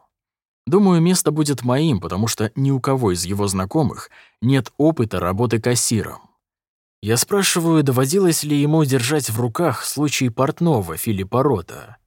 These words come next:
Возможно, Эми уже начала распродавать свои запасы. Он отвечает: "Лол, чувак, редкие книги у нас редки. К нам стекается всякое дерьмо, когда кто-то сваливает отсюда, или родаков хоронит,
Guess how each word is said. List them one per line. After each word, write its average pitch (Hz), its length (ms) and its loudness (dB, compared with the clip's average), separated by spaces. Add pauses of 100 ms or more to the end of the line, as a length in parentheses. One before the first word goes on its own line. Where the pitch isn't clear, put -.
Возможно, 147 680 -4
Эми 147 300 -2
уже 95 220 -4
начала 123 400 0
распродавать 95 580 -4
свои 92 280 -6
запасы. - 680 -6 (720)
Он 190 180 2
отвечает: 170 600 -2 (680)
"Лол, 185 260 6
чувак, 170 480 2 (100)
редкие 165 460 4
книги 175 380 2
у 107 80 4
нас 135 240 2
редки. 151 480 -2 (260)
К - 80 -14
нам 196 200 0
стекается 156 520 2
всякое 151 400 2
дерьмо, 143 420 4
когда 107 280 0
кто-то 120 260 0
сваливает 127 580 2
отсюда, 80 500 -4 (240)
или 180 160 4
родаков 165 500 2
хоронит, 113 720 -2